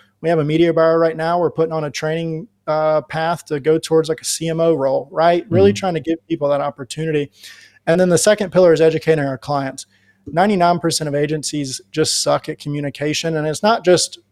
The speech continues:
Speaker 1: the speed of response, 'cause I know that's one pain point, but it's the quality and the detail of response as well.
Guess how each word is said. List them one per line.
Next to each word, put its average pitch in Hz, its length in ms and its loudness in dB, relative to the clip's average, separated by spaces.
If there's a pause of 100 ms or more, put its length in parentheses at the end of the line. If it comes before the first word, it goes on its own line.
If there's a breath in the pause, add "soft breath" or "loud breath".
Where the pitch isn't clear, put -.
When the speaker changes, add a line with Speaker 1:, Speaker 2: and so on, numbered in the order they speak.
(100)
Speaker 1:
the 151 240 2
speed 240 540 0
of 135 280 -2 (100)
response, 151 600 -2
'cause 143 140 -4
I 151 60 -2
know 165 140 2
that's 147 180 2
one 180 160 -2
pain 147 220 -6
point, 151 320 -4
but 156 80 2
it's 160 200 0
the 139 100 -8
quality 160 760 2
and 151 160 -6
the 143 100 -2
detail 156 520 -2
of 135 100 -2
response 139 500 -6
as 123 140 -10
well. 143 340 -2